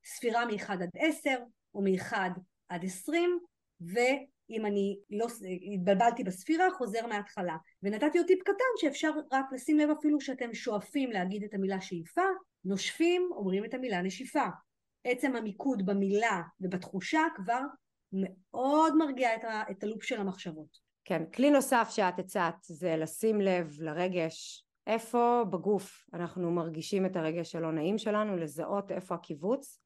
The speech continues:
Speaker 1: כן, קודם כל מבינים שהרגש בא לידי ביטוי בתחושה בגוף, ואנחנו יכולים אפילו, אם אנחנו כזה נורא סוערים, מספיק שנשים לב אם יש לנו תחושה, אה, ככה של קיבוץ בגוף, כאב בגוף, אני יכול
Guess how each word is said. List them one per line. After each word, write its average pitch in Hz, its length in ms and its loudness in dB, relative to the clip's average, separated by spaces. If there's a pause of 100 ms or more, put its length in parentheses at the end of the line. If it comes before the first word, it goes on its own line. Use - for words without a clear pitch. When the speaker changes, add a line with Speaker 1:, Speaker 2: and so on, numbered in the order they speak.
(100)
Speaker 1:
כן, 403 100 4 (140)
קודם 262 220 2
כל 262 200 2
מבינים 214 440 -4
שהרגש 175 920 -4
בא 190 220 0
לידי 180 200 0
ביטוי 190 200 0
בתחושה 185 460 -4
בגוף, 165 480 -8 (380)
ואנחנו 196 240 -2
יכולים 247 340 2
אפילו, 320 460 4
אם 262 120 2
אנחנו 262 280 -4
כזה 208 240 -4
נורא 214 200 0
סוערים, 302 480 2 (420)
מספיק 302 320 0
שנשים 320 480 2
לב 320 220 2
אם 247 140 -6
יש 262 200 -4
לנו 262 200 -2
תחושה, 254 480 -4 (680)
אה, 214 160 0
ככה 247 180 -8
של 254 140 -4
קיבוץ 262 500 2
בגוף, 262 580 4
כאב 269 560 2
בגוף, 269 340 0
אני 220 160 -4
יכול 254 460 0